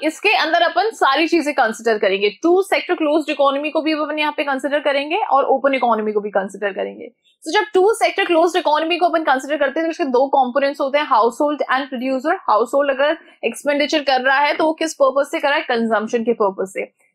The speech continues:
जो producer है, अगर वो expenditure कर रहा है, तो वो किस purpose से कर रहा है? वो investment के purpose से कर रहा है। ये हो गया आपका टू sector closed economy, right?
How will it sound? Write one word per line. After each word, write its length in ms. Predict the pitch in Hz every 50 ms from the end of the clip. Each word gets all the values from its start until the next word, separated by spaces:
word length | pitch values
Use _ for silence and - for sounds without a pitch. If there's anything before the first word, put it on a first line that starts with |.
| _ _ -
जो 160 | 233 311 349
producer 640 | 359 - 311 277 254 285 294 311 302 311 359 359 370
है, 220 | 330 330 381 415
अगर 160 | 349 320 359
वो 240 | 302 269 311 320 339
expenditure 560 | 339 339 - - 320 302 302 311 - 339 330
कर 200 | 320 320 302 285
रहा 140 | 277 285 302
है, 200 | 302 302 302 392
तो 140 | - - 349
वो 100 | 311 349
किस 220 | 339 320 330 330
purpose 340 | - 294 277 269 285 302 311
से 100 | 320 320
कर 140 | 294 294 277
रहा 120 | 285 285
है? 140 | 294 311 359
वो 120 | 381 415
investment 680 | 330 277 254 247 247 240 240 240 - - 269 269 269 262
के 80 | 277
purpose 360 | 240 247 226 208 202 196 196 190
से 80 | 220 208
कर 100 | 214 202
रहा 100 | 208 202
है। 120 | 208 220
ये 60 | 247
हो 120 | 285 294 285
गया 140 | 269 302 294
आपका 180 | 285 - 311
टू 220 | 311 - 302 285 302
sector 300 | - 269 240 233 285 294
closed 360 | 285 262 240 240 233 220 220
economy, 420 | 220 - 185 185 185 185 185 190
right? 340 | 190 202 220 311 349 - -